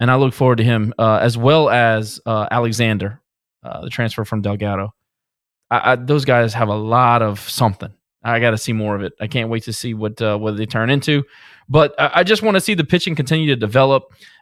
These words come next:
I think the Gunnar effect is already in full swing. And,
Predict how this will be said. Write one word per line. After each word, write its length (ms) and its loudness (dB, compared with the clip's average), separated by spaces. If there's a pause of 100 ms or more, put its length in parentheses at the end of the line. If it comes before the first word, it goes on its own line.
I 120 4
think 200 0
the 80 2
Gunnar 300 4
effect 340 2
is 140 0
already 480 2 (360)
in 140 2
full 280 0
swing. 440 -2 (560)
And, 300 -6